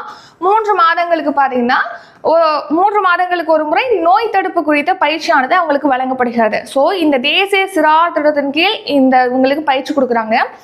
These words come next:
அப்படி பயிற்சி பெற்ற அந்த சிறார்கள் மூலமா, அந்த மாணவர்கள் மூலமாக ஒரு கோடி குடும்பங்களுக்கு அந்த நோய் எதிர்ப்பு பயிற்சி, அந்த நோய் எதிர்ப்பு குறித்த விழிப்புணர்வை ஒரு கோடி குடும்பங்களுக்கு வழங்கணும்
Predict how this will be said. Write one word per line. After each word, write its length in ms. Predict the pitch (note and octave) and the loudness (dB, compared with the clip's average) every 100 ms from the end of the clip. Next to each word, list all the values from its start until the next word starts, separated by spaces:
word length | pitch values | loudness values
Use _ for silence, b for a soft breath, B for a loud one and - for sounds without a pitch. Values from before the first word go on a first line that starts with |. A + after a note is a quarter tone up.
| B B B | B B B
அப்படி 380 | D4+ D4+ F4 G#4+ | -2 0 -4 -2
பயிற்சி 460 | F4+ D#4+ G4 G#4+ | -2 -2 -2 -2
பெற்ற 340 | G4 F#4 F#4 F#4+ | 0 -2 0 0
அந்த 240 | E4 D4+ | 2 -2
சிறார்கள் 560 | D4+ D#4+ E4 E4 E4 D4 | 0 2 2 2 0 0
மூலமா, 260 | C4+ C4+ B3 | 0 0 0
அந்த 140 | B3 | 0
மாணவர்கள் 640 | B3 C4+ D#4+ E4 D#4 D4+ C#4 | 0 2 0 0 2 2 2
மூலமாக 560 | C4 B3+ B3+ B3 F4 E5+ B B B | 0 2 0 -2 -2 -4 B B B
ஒரு 320 | - D#4+ G#4 G#4 | -2 0 0 2
கோடி 360 | A4 A4+ G#4 | 2 2 -2
குடும்பங்களுக்கு 880 | - E4+ F4+ F#4+ F#4 D#4+ C#4 D4 C#5 - - _ _ _ _ _ | -2 -2 0 -2 0 -2 0 -2 -2 -6 -18 _ _ _ _ _
அந்த 220 | C#4 D4 | -4 -2
நோய் 260 | D#4 F4+ F#4+ | 0 0 0
எதிர்ப்பு 300 | F4 E4+ E4 | 0 0 0
பயிற்சி, 440 | D4+ D4 D4+ D#4 | 0 -2 0 0
அந்த 160 | C4+ B3+ | 0 0
நோய் 240 | D4+ F4 | 2 0
எதிர்ப்பு 260 | E4 E4 D4+ | 0 -2 0
குறித்த 280 | D4+ C#4+ C#4+ | -2 0 0
விழிப்புணர்வை 600 | D4 F#4 F4+ F4 D#4 E4+ F4 - | 0 0 0 0 0 0 -2 0
ஒரு 240 | D4 E4 | 0 2
கோடி 220 | F4+ F4 | 0 0
குடும்பங்களுக்கு 640 | D#4 D#4 D4+ D4 C#4+ C#4+ C4+ | 0 0 0 0 0 0 0
வழங்கணும் 560 | A#3+ C4 C4 C4 A#3+ | -2 -2 0 2 0